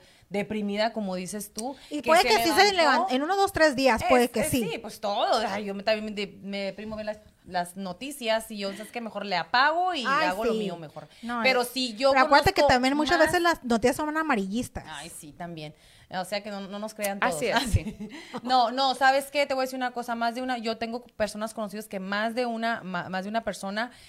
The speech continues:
Speaker 1: hizo su negocio
Speaker 2: Se reinventó.
Speaker 1: en tiempo de pandemia. O sea, mis aplausos para la persona esa que hizo su negocio. O, por ejemplo, ay, amiga, sí
Speaker 3: En
Speaker 1: es
Speaker 3: lo
Speaker 1: cierto.
Speaker 3: personal,
Speaker 1: Sí.
Speaker 3: <laughs> me
Speaker 1: Este,
Speaker 3: pasó
Speaker 1: o,
Speaker 3: también.
Speaker 1: por ejemplo, que, este, agrandó su negocio.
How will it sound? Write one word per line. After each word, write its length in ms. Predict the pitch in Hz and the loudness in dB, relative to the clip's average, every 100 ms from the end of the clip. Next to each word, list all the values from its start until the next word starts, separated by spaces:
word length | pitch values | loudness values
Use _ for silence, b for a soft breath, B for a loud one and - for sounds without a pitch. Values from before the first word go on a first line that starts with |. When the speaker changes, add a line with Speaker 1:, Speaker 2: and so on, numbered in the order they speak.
| B B | B B
Speaker 1:
hizo 320 | 208 196 262 | -12 -10 -8
su 180 | 262 240 | -8 -10
negocio 520 | 196 170 185 202 247 254 | -10 -8 -8 -10 -4 -2
Speaker 2:
Se 80 | |
reinventó. 600 | 233 233 233 226 226 226 240 | 0 0 0 -2 0 0 4
Speaker 1:
en 400 | 240 254 254 202 | 4 4 0 -4
tiempo 520 | 226 233 233 214 311 | -4 -2 -2 -2 0
de 120 | 320 | 0
pandemia. 760 | 311 185 180 285 359 233 165 170 | -2 -8 0 0 0 -4 -8 -8
O 60 | |
sea, 260 | 175 214 190 | -10 -6 -4
mis 260 | 202 196 185 | -4 -6 -6
aplausos 540 | 170 165 180 254 349 | -6 -4 -4 -6 -6
para 160 | 311 247 | -2 0
la 120 | 208 | -2
persona 320 | 185 196 208 | -6 -8 -8
esa 180 | 226 269 | -8 -8
que 120 | 240 | -8
hizo 260 | 190 185 240 | -10 -10 -12
su 140 | 226 | -12
negocio. 480 | 180 175 190 262 269 B B - | -12 -12 -10 -10 -10 B B -6
O, 400 | 233 269 349 - | 2 4 2 0
por 160 | 240 214 | -4 -4
ejemplo, 640 | 202 220 214 208 240 240 | -4 -2 -2 -4 -4 -4
ay, 160 | 147 156 | -8 -18
amiga, 200 | 156 147 | -20 -10
sí 80 | 220 | -4
Speaker 3:
En 60 | 269 | -2
Speaker 1:
es 40 | |
Speaker 3:
lo 60 | 269 | 0
Speaker 1:
cierto. 120 | 247 | -2
Speaker 3:
personal, 800 | 240 254 240 226 208 214 233 294 339 | -2 -4 -4 -4 -2 -2 0 2 2
Speaker 1:
Sí. 480 | 294 359 370 381 302 | 4 6 8 8 6
Speaker 3:
<laughs> 20 | |
me 80 | 262 | 2
Speaker 1:
Este, 80 | 226 | 2
Speaker 3:
pasó 280 | 233 262 | 6 8
Speaker 1:
o, 20 | 294 | 8
Speaker 3:
también. 260 | 294 277 | 8 6
Speaker 1:
por 100 | 269 | 6
ejemplo, 920 | 247 220 233 233 - 262 262 277 269 - | 6 2 -2 -2 -2 4 6 4 2 -2
que, 560 | 247 214 202 214 202 | -2 -2 -6 -4 -4
este, 440 | 196 - - 196 185 | -6 -8 -8 -8 -4
agrandó 640 | 202 190 185 165 160 294 | -4 -4 -6 -8 -6 -6
su 140 | 466 339 | -4 -6
negocio. 580 | 233 185 170 - 139 | -6 -6 -8 -10 -18